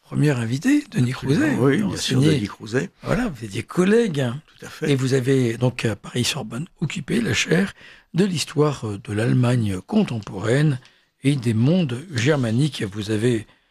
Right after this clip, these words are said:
Speaker 1: une vie professionnelle, une expérience extrêmement riche. Vous avez publié de nombreux livres. Je ne citerai, euh, que les récents.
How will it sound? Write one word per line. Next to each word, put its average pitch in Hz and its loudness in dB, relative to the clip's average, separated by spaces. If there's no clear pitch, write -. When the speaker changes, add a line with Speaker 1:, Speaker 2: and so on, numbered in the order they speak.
Speaker 1:
une 120 0
vie 127 2
professionnelle, 131 -2
une 110 -2
expérience 143 -2
extrêmement 117 -4
riche. 131 -8
Vous 107 -6
avez 117 -2
publié 135 0
de 208 2
nombreux 131 2
livres. 143 2
Je 110 -6
ne 113 0
citerai, 131 -2
euh, 101 -4
que 170 0
les 120 -2
récents. 143 0